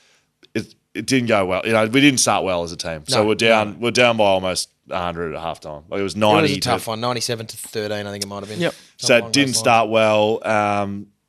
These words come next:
Speaker 2: He, he got an early touch.
Speaker 3: Early touch.
Speaker 1: Oh, right.
Speaker 2: That
Speaker 3: Early
Speaker 2: was
Speaker 3: kick.
Speaker 2: nice, yeah.
Speaker 1: Mate, that,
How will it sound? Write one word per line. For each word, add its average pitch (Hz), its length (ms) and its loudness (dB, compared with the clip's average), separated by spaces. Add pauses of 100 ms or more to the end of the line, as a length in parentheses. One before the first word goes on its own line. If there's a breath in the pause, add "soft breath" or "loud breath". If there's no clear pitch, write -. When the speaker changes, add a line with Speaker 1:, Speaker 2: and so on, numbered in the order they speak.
(100)
Speaker 2:
He, 135 180 -4
he 135 140 -6
got 202 180 0
an 220 140 -8
early 156 240 2
touch. - 480 -6
Speaker 3:
Early 185 240 2
touch. 135 400 2
Speaker 1:
Oh, 147 140 8
right. - 180 -6
Speaker 2:
That 165 80 -2
Speaker 3:
Early 160 80 4
Speaker 2:
was 175 100 2
Speaker 3:
kick. 127 80 -6
Speaker 2:
nice, 156 380 0
yeah. 147 240 -2 (500)
Speaker 1:
Mate, 135 240 0
that, - 200 -8